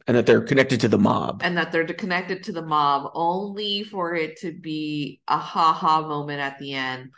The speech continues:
Speaker 2: that they are.
Speaker 1: But there was
Speaker 2: But
Speaker 1: nothing in between that, like,
Speaker 2: not, nothing
Speaker 1: built that or
Speaker 2: or
Speaker 1: developed it.
Speaker 2: just sort of,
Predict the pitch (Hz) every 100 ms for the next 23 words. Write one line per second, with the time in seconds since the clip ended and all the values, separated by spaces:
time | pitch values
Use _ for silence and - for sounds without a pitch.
0 | _ _ _ - 160 151 151 - 156 160
1 | 147 135 131 139 - - 165 156 156 147
2 | 151 160 175 156 139 135 156 139 131 127
3 | 120 113 113 - - - 269 - _ -
4 | 175 165 170 170 165 160 156 139 127 127
5 | 135 110 135 123 123 - 120 -